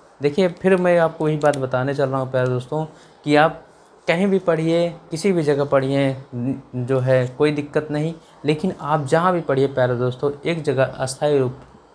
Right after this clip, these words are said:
हो करके पढ़िए, जहाँ पे आपको complete video provide किया गया हो। क्योंकि आप जो चीज़ें समझते चलते हो, समझते जाते हो उनके according, और यदि आप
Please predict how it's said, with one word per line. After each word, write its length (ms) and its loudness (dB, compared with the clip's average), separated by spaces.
हो 220 2
करके 300 -2
पढ़िए, 400 -2
जहाँ 240 -2
पे 140 -2
आपको 320 0
complete 440 2
video 260 0
provide 460 0
किया 160 -2
गया 200 2
हो। 180 -2
क्योंकि 280 -4
आप 260 0
जो 200 2
चीज़ें 340 -2
समझते 540 -2
चलते 340 0
हो, 140 4
समझते 440 -2
जाते 260 0
हो 140 -2
उनके 260 -2
according, 400 -2
और 180 2
यदि 360 -2
आप 260 2